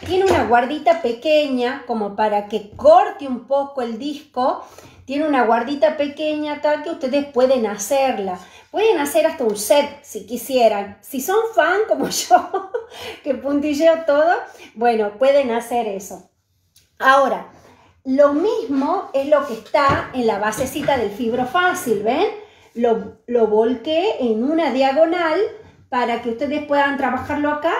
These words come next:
y ver cómo se hacen los enlaces, sobre todo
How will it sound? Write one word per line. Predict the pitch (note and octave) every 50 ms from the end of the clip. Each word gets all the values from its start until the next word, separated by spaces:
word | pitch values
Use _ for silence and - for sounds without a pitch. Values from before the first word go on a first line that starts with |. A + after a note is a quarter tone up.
| - - -
y | C#4+ B3+ G#3
ver | B3 D4 D#4+ E4 - -
cómo | - F4+ G#4 A4 G4+
se | - - D4 C#4+
hacen | D#4+ E4+ - F4 D4+ B3+
los | A#3 G#3
enlaces, | G#3+ A3+ A#3+ B3+ C4+ D4+ E4+ F4 - - - A#3+ A3 -
sobre | - A#3+ A3 G#3+ A3 A3
todo | G#3+ - - G#3+ E4 E4 D#4+ D4 C#4 D#4 F4+ F#4